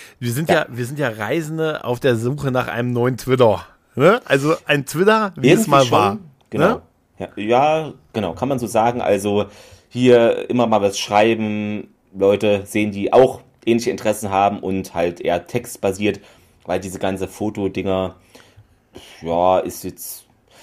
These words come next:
Speaker 2: äh, ich brauch halt gifs, ne? Ich glaub, dir geht's wahrscheinlich eh nicht. Das, äh, das ist, hm, da
Speaker 1: gifs
Speaker 2: kann ich schlecht
Speaker 1: und D M.
Speaker 2: gifs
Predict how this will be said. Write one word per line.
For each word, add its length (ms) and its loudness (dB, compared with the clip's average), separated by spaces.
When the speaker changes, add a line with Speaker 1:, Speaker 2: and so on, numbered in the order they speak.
Speaker 2:
äh, 60 0
ich 240 -6
brauch 220 4
halt 200 0
gifs, 440 -6
ne? 160 -2
Ich 100 -6
glaub, 340 0
dir 100 -2
geht's 160 -2
wahrscheinlich 360 -6
eh 60 0
nicht. 180 -4
Das, 200 -8
äh, 220 0
das 200 -2
ist, 220 -6
hm, 300 -4
da 80 6
Speaker 1:
gifs 80 2
Speaker 2:
kann 120 2
ich 120 -6
schlecht 260 0
Speaker 1:
und 140 -2
D 100 6
M. 220 0
Speaker 2:
gifs 360 0